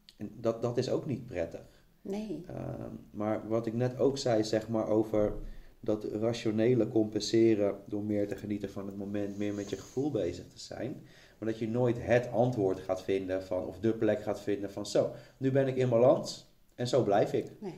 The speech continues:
Speaker 1: Dat blijft constant een zoektocht. En ik denk dat het andersom ook zo werkt. Als jij veel meer een gevoelsmens bent
Speaker 2: Mhm.
Speaker 1: en intuïtief bent of snel emotioneel bent of juist over alles enthousiast bent, dat, dat kan ook een valkuil
Speaker 2: Ja,
Speaker 1: zijn.
Speaker 2: zeker. Ja.
Speaker 1: Dan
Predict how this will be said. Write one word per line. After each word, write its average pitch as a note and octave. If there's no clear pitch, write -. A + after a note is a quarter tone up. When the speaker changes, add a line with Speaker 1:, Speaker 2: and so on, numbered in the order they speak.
Speaker 1:
Dat A#2
blijft B2+
constant C3+
een B2+
zoektocht. G#2+
En A#2
ik A#2+
denk C#3
dat B2+
het A#2+
andersom C3
ook -
zo A#2
werkt. D#2+
Als A2+
jij B2+
veel C#3
meer B2+
een G#2+
gevoelsmens A2
bent -
Speaker 2:
Mhm. -
Speaker 1:
en G2+
intuïtief G2+
bent A2+
of -
snel G2
emotioneel G2+
bent G#2+
of -
juist F#2
over G#2
alles G2+
enthousiast A2
bent, A#2+
dat, -
dat -
kan -
ook A#2+
een C3
valkuil A2
Speaker 2:
Ja, F#2+
Speaker 1:
zijn. F2
Speaker 2:
zeker. A3
Ja. G#3
Speaker 1:
Dan A#2